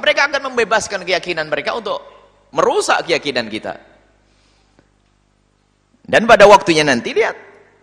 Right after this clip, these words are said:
mereka pun punya keyakinan. Mereka punya keyakinan seperti Anda punya keyakinan. Sehingga keyakinan mereka pun akan mereka wujudkan dalam perilaku mereka. Sehingga keputusan pun mereka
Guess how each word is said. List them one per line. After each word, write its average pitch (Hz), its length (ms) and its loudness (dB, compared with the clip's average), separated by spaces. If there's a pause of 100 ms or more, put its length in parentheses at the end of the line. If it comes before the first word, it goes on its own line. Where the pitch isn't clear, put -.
(420)
mereka 202 400 4
pun 285 160 4
punya 240 240 4
keyakinan. 254 640 0 (1200)
Mereka 247 320 4
punya 262 160 4
keyakinan 220 400 0
seperti 175 320 -2
Anda 170 320 4
punya 147 240 0
keyakinan. 95 720 -10 (920)
Sehingga 180 320 4
keyakinan 175 480 2
mereka 156 240 2
pun 139 80 0
akan 202 480 -2
mereka 180 160 -2
wujudkan 165 480 -2
dalam 143 160 4
perilaku 139 400 -2
mereka. 113 560 -10
Sehingga 226 320 -4
keputusan 220 560 -6
pun 254 240 -8
mereka - 320 -6